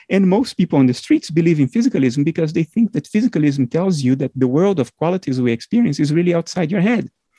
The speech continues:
No, physicalism actually <laughs> tells you the opposite. If the regular person on the street would really understand and internalize this,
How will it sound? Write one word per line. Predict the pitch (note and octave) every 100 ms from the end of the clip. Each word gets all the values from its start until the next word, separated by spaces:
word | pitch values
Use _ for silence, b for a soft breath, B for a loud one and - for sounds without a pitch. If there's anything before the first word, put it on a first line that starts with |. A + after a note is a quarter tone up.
| b b
No, | D#3+ C#4 D4
physicalism | F#3+ G#3+ B3+ C#4+ C#4 A#3+ B3+
actually | C4 C#4+
<laughs> | C4+ -
tells | - C4
you | D#4
the | D4+
opposite. | D#4+ E4 A#3 A#2 - b b b
If | F3 -
the | D#3+
regular | G#3+ A#3 F#3
person | - F3 - C#3+
on | C#3
the |
street | C#3 - A#2+ -
would | C3 B2
really | B2 C3 G#3+ D#4+
understand | C#4 G3 D3+ - E3+ C3
and | B2
internalize | A#2 D#3+ C3 A2 B2+ C#4+ B3
this, | A2 A2+